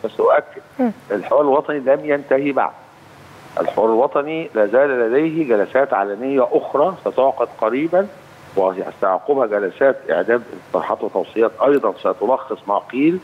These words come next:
Speaker 1: وتقترح ما يتم التوافق حوله. النقطة المهمة اللي لازم أقولها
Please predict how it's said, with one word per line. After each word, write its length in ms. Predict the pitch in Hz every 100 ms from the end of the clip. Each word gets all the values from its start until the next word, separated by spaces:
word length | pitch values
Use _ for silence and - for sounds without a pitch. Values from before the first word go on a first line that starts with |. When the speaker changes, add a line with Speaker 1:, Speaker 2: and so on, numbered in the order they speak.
| - - - -
Speaker 1:
وتقترح 1120 | 107 131 131 - 101 98 - 104 - 143 139 -
ما 240 | 107 127
يتم 340 | 110 107 131 127
التوافق 500 | 101 98 104 - -
حوله. 260 | - 71 71 - - - - - 110
النقطة 580 | 110 110 165 185 160 175
المهمة 520 | 160 139 139 180 135
اللي 180 | 95 113
لازم 200 | 139 135
أقولها 520 | 110 123 165 160 190